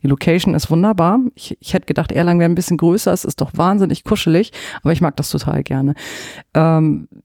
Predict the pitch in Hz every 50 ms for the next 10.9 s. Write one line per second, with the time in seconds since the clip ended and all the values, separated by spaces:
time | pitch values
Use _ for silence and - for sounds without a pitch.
0 | _ _ - - - _ _ - 202 208 190 175 156 147 143 - - 147 139 -
1 | 147 - - 147 147 139 143 139 135 - - - 165 143 143 139 135 147 143 -
2 | - 185 190 160 175 160 - - - 202 196 202 196 190 190 - - 175 175 170
3 | 180 180 185 190 190 185 185 185 185 185 180 - - - - - 80 - - -
4 | - - - - 151 156 - - 180 165 160 160 160 156 101 175 - 180 160 160
5 | 160 - - 165 160 151 147 147 143 151 156 - 156 - - 160 - - - 170
6 | 170 - - 120 139 143 - - - - - - - 143 143 - - 240 220 -
7 | - - - - 180 180 - - 170 - - 170 170 180 - - - 160 151 170
8 | 170 160 156 165 170 160 190 180 180 180 - - 190 196 196 185 190 196 190 202
9 | 196 196 202 196 202 - - - - - 175 - - 190 175 175 - - - -
10 | 175 - 190 180 196 190 - 202 - - 208 - - 147 139 139 - -